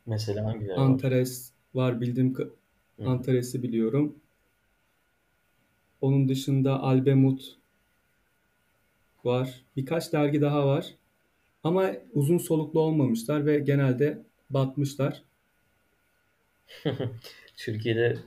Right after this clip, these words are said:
Speaker 1: dergiciliğin, <laughs> eee, makus tarihi.
Speaker 2: Evet. <laughs> Ne yazık ki.
Speaker 1: Biz de Mahar ilk iki bin on sekizde dört sayı basmıştık, batmıştık. <laughs>
Speaker 2: Ondan dolayı, eee,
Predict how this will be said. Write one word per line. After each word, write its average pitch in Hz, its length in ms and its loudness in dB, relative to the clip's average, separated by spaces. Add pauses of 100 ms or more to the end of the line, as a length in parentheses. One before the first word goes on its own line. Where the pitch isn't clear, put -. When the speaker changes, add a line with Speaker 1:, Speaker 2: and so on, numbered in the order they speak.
(160)
Speaker 1:
dergiciliğin, 113 1000 -2 (140)
<laughs> - 560 -2
eee, 104 720 4
makus 101 380 -4
tarihi. 113 380 2
Speaker 2:
Evet. - 180 -16 (140)
<laughs> - 580 -14
Ne 143 140 6
yazık 127 320 4
ki. 160 240 -2 (480)
Speaker 1:
Biz 110 220 0
de 120 60 4
Mahar 113 260 2
ilk 117 300 -6
iki 120 200 -6
bin 117 60 0
on 117 140 2
sekizde 117 440 -4 (320)
dört 113 180 4
sayı 113 260 0
basmıştık, 113 520 -4
batmıştık. 113 760 0 (1800)
<laughs> - 300 -20
Speaker 2:
Ondan 165 400 4
dolayı, 180 460 0 (1160)
eee, 127 400 4